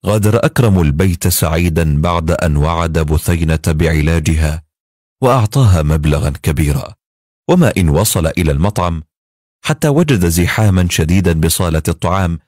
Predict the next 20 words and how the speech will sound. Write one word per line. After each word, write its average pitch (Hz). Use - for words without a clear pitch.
وزبائن 107
على 85
قائمة 92
الانتظار 87
والعاملون 107
كخلية 110
النحل 85
لا 73
يستطيعون 87
تلبية 95
الطلبات، 80
فسأل 139
أحد 90
عماله: 82
"منذ 139
متى 165
هذا 82
الزحام؟" 78
فقال 78
له: 95